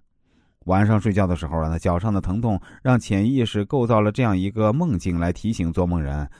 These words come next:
这贪心是不会有好下场的。还有一个梦例啊，梦见自己被狗熊追赶，掉进河流。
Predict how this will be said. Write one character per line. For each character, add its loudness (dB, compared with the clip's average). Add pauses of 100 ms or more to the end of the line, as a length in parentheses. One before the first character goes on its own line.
(160)
这 -8
贪 0
心 2
是 -4
不 -6
会 0
有 -2
好 -8
下 -8
场 -14
的。 -20 (1900)
还 2
有 4
一 4
个 0
梦 2
例 -2
啊， -12 (360)
梦 2
见 4
自 0
己 2
被 2
狗 -4
熊 -4
追 -2
赶， -4
掉 0
进 -2
河 -4
流。 -2